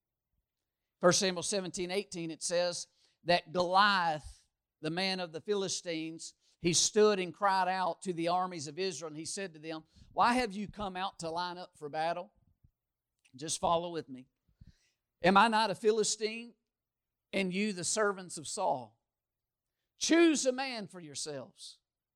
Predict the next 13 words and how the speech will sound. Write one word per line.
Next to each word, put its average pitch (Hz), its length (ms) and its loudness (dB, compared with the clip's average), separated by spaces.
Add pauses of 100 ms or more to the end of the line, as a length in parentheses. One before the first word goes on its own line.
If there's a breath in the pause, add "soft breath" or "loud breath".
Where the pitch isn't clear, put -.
(120)
Let 151 240 -4
him 156 220 -4
come 165 340 -6
down 143 340 -10
to - 120 -18
me." 110 260 -18 (2000)
For 131 100 -10
forty 196 360 2
days 180 400 -2
and 135 120 -12
forty 170 260 -12
nights, 156 460 -16
Goliath 139 560 -6